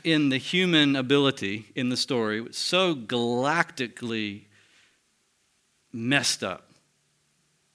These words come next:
that gap is just big enough for God to fill. And so that as you're reading it and you're beginning to think, "Something more has to be done,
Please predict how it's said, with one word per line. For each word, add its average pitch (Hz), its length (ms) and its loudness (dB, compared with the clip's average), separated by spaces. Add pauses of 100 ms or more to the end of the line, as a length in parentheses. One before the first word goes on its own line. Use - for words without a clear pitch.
(540)
that 160 380 4
gap 151 400 4
is 113 160 -6
just 165 760 -2 (220)
big 143 160 4
enough 104 320 -2
for - 380 -12
God 101 320 -2
to 92 60 -8
fill. 95 260 -12 (1400)
And 131 120 -4
so 151 120 2
that 131 120 2
as 147 280 4
you're 151 120 2
reading 147 460 2
it 107 240 -2
and 123 160 -4
you're 123 140 -2
beginning 127 400 0
to 113 60 0
think, 131 380 -4
"Something 156 540 -2
more 143 320 0
has 131 260 0
to 123 80 -8
be 110 160 -4
done, 123 540 -6